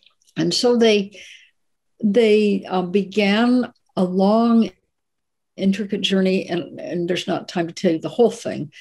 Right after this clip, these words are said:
but basically they visited Spider Woman, and they got weapons like a bow and an arrow,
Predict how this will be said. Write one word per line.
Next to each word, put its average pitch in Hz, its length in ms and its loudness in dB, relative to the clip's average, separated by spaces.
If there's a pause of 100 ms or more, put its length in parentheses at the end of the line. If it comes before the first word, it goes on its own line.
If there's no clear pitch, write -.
(160)
but 196 260 -2
basically 196 640 2
they 180 180 2
visited 190 540 -2
Spider 175 500 -2
Woman, 170 300 -2
and 160 160 -6
they 160 100 -2
got 185 300 -2
weapons 180 600 -2
like 139 260 -6
a - 40 -8
bow 160 300 -6
and 170 100 -6
an 165 140 -6
arrow, 165 600 -4